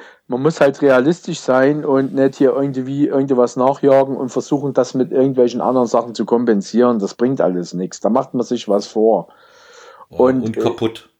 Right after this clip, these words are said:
Speaker 2: Ja.
Speaker 1: genau, und ich war ja auch, wie gesagt, ich war ja richtig starker Bodybuilder. Das ging bis vierundvierzig, ging das echt super. Und dann ging's rapide ab, dann ist die Leistung echt runtergegangen.
Speaker 2: Ja, ich hab,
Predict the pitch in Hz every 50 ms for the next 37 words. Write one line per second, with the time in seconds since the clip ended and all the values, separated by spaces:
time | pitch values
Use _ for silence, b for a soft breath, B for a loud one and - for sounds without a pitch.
0 | _ _ _ 95 - 113 135 135 135 135 135 139 139 135 123 123 123 117 - -
1 | 139 139 139 127 120 135 135 131 135 139 139 131 - 143 135 143 139 - 135 -
2 | - 135 131 135 131 123 120 131 139 - - 131 120 - - 131 127 139 143 139
3 | 123 139 139 131 135 135 120 - 127 127 131 135 139 135 131 127 117 - - 117
4 | - - - - - _ - 131 - - - - 156 165 185 185 180 151 - 185
5 | 196 180 - - - - 185 180 175 165 151 - - 143 151 - - - 131 117
6 | - - - - _ - 131 135 131 135 123 - - - 139 147 131 - - -
7 | _ - - 135 131 127 117 107 104 101 - B B B B B B B B B
8 | 98 104 120 127 143 156 147 139 143 143 135 - - 117 - - - 131 135 135
9 | 139 127 - - - 117 117 - - 98 107 107 101 - - - - 117 107 110
10 | 110 123 135 131 - - 123 110 104 - 107 113 117 - - - - 104 113 123
11 | 123 123 113 107 104 - - 80 87 85 - - _ _ _ _ _ _ _ _
12 | _ _ _ _ _ - 87 92 98 - - - - - 131 -